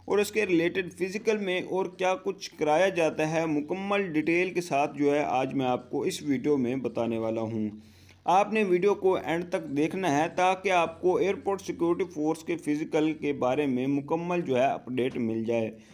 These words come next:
तो दोस्तों, वीडियो स्टार्ट करने से पहले अगर आपने अभी तक हमारे चैनल को सब्सक्राइब नहीं किया तो जल्दी से सब्सक्राइब कर लें ताकि हमारी नई वीडियो का नोटिफिकेशन आप तक सबसे पहले पहुंच सके।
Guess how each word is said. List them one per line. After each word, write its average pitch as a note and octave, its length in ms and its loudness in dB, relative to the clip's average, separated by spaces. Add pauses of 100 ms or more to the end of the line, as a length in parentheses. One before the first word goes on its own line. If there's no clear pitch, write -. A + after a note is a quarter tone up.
(220)
तो G3 100 4
दोस्तों, F#3+ 360 0
वीडियो D3 280 2
स्टार्ट G3 280 -2
करने F#3+ 300 -4
से F#3+ 180 -4
पहले E3 260 -2
अगर E3 220 2
आपने D#3+ 300 2
अभी D#3+ 180 0
तक G3 200 -4
हमारे D#3+ 320 2
चैनल E3 320 0
को E3+ 160 -4
सब्सक्राइब D#3 460 -2
नहीं D3 240 0
किया E3+ 180 0
तो E3 140 -4
जल्दी C3+ 380 0
से D3+ 160 -2
सब्सक्राइब A#2+ 560 -4
कर A#2 80 0
लें A#2 280 -2 (400)
ताकि F#3+ 220 2
हमारी F#3 340 0
नई E3+ 200 2
वीडियो D#3+ 280 4
का F3 160 0
नोटिफिकेशन C#3+ 800 -2 (140)
आप C#3+ 260 2
तक E3+ 160 -4
सबसे - 300 -4
पहले A#2+ 300 0 (120)
पहुंच A2+ 260 -6
सके। A2+ 680 -2